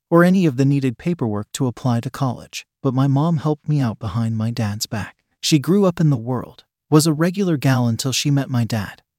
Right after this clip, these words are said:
so she knew all the proper ways to handle getting me into college.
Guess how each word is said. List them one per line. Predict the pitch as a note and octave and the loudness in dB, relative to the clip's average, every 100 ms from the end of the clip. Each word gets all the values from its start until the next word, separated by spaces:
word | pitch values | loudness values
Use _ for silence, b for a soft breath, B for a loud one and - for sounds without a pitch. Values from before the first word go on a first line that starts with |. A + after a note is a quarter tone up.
| _ | _
so | - D3 | 0 2
she | - E3 | 4 4
knew | E3 E3 | 4 4
all | E3 D3 | 2 0
the | |
proper | C3 - D#3+ E3+ | -2 -2 0 0
ways | C#3 C3 C3 | 0 0 -2
to | - | -4
handle | - D#3 D3+ C3 | -2 0 0 0
getting | C3 C3+ C3+ | 0 2 2
me | C#3 | 2
into | A#2 C3 | 0 -4
college. | - C#3 G2 - - | -4 -4 -4 -14 -18